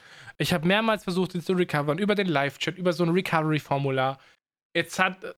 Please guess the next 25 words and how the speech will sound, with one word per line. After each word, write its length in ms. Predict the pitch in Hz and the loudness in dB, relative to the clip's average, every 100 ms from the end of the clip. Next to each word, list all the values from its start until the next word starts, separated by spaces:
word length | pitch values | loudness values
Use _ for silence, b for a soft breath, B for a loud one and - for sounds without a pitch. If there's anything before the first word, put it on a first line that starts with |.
| - | -4
beim 140 | 180 | 0
letzten 300 | 214 220 - | 0 -2 -2
Live-Chat 340 | 208 196 - 175 | 0 0 -2 -6
hab 60 | |
ich 80 | 156 | -4
gesagt, 220 | 156 156 | -2 0
„Sag 80 | 190 | 0
mal, 80 | 170 | -2
das 120 | - | -2
kann 240 | 208 214 | -2 0
nicht 200 | 214 196 | 2 0
sein, 320 | - 185 185 175 | 0 2 2 0
dass 160 | 156 | -4
das 100 | - | -12
keiner 260 | - 202 208 | -2 0 2
hinbekommt.“ 600 | 185 185 175 180 170 170 | 2 0 0 0 0 -2
Und 80 | 156 | -2
dann 140 | 151 | 0
haben 160 | 175 156 | 0 0
die 200 | 165 165 B B - | 0 -2 B B -4
den 60 | 147 | 0
Level 240 | 160 160 | 2 0
zwei 280 | - 214 233 | 0 2 2
Support 520 | 208 - 196 196 196 | 0 -2 2 2 2
eingeschalten. 840 | - 208 208 - 175 175 175 190 | 0 0 0 0 2 0 0 -2